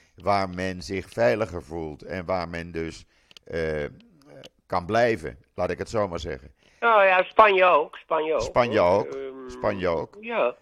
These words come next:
Speaker 1: Maar niet
Speaker 2: Nou ja,
Speaker 1: naar
Speaker 2: kijk, dat
Speaker 1: Nederland.
Speaker 2: moet
Speaker 1: Dat is het rare, niet naar
Speaker 2: Ja.
Speaker 1: Nederland.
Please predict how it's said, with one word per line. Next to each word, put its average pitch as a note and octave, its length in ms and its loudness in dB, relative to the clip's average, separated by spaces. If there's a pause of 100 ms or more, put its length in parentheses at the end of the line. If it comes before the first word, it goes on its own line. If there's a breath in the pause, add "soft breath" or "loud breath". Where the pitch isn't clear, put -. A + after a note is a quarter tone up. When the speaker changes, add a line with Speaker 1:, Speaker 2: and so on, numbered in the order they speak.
Speaker 1:
Maar B2 220 2
niet D#3 180 -2
Speaker 2:
Nou A#3+ 140 4
ja, A3+ 60 6
Speaker 1:
naar C#3 160 6
Speaker 2:
kijk, C#3+ 240 6
dat C3+ 100 2
Speaker 1:
Nederland. A2 260 6
Speaker 2:
moet - 320 -2
Speaker 1:
Dat C#3 160 4
is C#3 140 -4
het A2 120 -6
rare, A2+ 440 0
niet C3 240 -10
naar D#3+ 220 2
Speaker 2:
Ja. G#2 60 0
Speaker 1:
Nederland. E2+ 560 -2